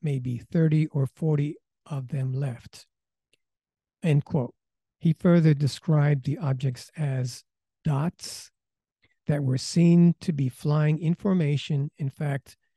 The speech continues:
on the second day, he relates that the objects stretched across the sky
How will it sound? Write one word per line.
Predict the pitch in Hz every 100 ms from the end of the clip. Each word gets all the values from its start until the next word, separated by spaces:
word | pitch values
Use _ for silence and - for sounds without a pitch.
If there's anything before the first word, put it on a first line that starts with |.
| _ _ _
on | 139
the | 127
second | - 190 208 202 151
day, | 135 123
he | 120 -
relates | 147 143 131 127 -
that | - 135
the | 139 -
objects | 135 131 143 131 - - _ _
stretched | - - 165 147 - - -
across | - - 156 143 -
the | -
sky | 127 - 170 143 123 123